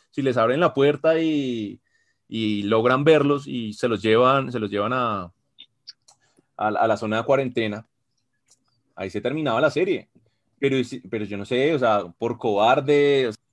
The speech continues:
más que todo personas que son cobardes, como que,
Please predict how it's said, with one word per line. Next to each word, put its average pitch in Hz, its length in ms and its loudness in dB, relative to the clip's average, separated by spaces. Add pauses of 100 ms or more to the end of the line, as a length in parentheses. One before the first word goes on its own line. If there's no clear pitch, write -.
(300)
más 127 140 -4
que 160 120 -4
todo 185 540 4
personas 147 680 -8
que 170 200 -8
son 131 180 -14
cobardes, 147 640 0
como 135 280 -12
que, 107 540 -10